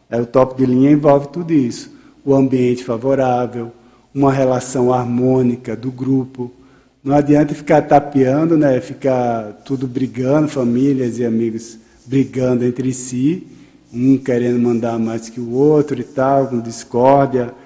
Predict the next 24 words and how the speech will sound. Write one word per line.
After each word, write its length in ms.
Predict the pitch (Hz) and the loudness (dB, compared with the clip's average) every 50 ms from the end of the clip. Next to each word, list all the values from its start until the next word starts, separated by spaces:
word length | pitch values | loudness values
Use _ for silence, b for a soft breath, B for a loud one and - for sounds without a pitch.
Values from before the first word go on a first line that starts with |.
| B B B B _ | B B B B _
faz 360 | - 139 127 127 117 107 113 | -4 -2 0 0 -2 -4 -2
isso, 380 | 127 131 139 135 131 135 - 131 | 0 2 2 2 2 0 -4 -10
prolonga, 640 | - - 131 127 123 120 123 131 135 135 135 131 | -8 -4 -2 -2 0 0 0 0 0 0 0 0
não 100 | 127 127 | 0 -2
prolonga, 640 | 123 - 123 120 117 117 120 127 135 135 131 127 123 | -2 -4 -4 -4 -4 -2 -2 -2 -2 -2 -4 -4 -6
faz 480 | - - - 127 123 123 123 110 107 | -8 -8 -8 -6 -6 -4 -6 -6 -6
isso, 280 | 127 131 131 127 127 123 | -6 -6 -6 -6 -8 -12
faz 260 | 123 - 120 117 110 | -8 -6 -6 -6 -4
aquilo, 480 | 117 110 - - - 127 131 135 135 135 - b b b b b b b b b | -6 -8 -10 -8 -6 -4 -4 -4 -6 -8 -18 b b b b b b b b b
enfim, 600 | 120 117 - - 127 123 120 117 113 113 113 113 | -14 -10 -6 -2 -2 0 0 0 -2 -2 -4 -4
investindo 600 | 120 117 135 135 127 - - - 123 120 120 123 | -2 2 2 2 2 0 -2 -4 -4 -2 -2 -2
na, 440 | 117 113 117 117 113 110 110 110 107 | -2 -4 -4 -6 -8 -8 -10 -14 -14
às 200 | 107 110 107 107 | -12 -12 -12 -8
vezes 220 | 117 120 117 113 | -6 -6 -6 -4
na 120 | 117 117 113 | -4 -4 -6
discórdia, 800 | 117 117 - - - - 120 117 127 143 156 165 175 175 175 - - b b b b b b b b b b b b _ _ | -6 -8 -12 -14 -10 -6 -4 -2 0 0 -2 -2 -4 -6 -8 -10 -16 b b b b b b b b b b b b _ _
e 240 | - 123 131 139 143 | -4 0 2 2 2
quanto 460 | 139 - 147 139 139 147 147 - 160 | 2 2 2 4 4 4 2 0 -2
que, 160 | 147 - - 156 | -6 -4 -2 0
e 600 | 151 156 160 160 160 160 156 147 147 156 170 180 | 0 2 2 2 0 0 -2 -2 -2 0 0 0
o 80 | 175 160 | 0 0
dessomante, 720 | 139 143 135 - 143 120 110 104 98 87 82 - - - | 0 -2 -2 -2 -2 -4 -4 -4 -6 -8 -12 -14 -16 -12
cadê? 400 | - 151 147 131 117 107 90 - - - _ _ _ _ _ _ _ _ _ _ _ | -8 -8 -6 -6 -6 -8 -10 -10 -14 -20 _ _ _ _ _ _ _ _ _ _ _
Entendeu? 360 | - 104 110 107 101 95 95 | -14 -12 -10 -10 -10 -10 -14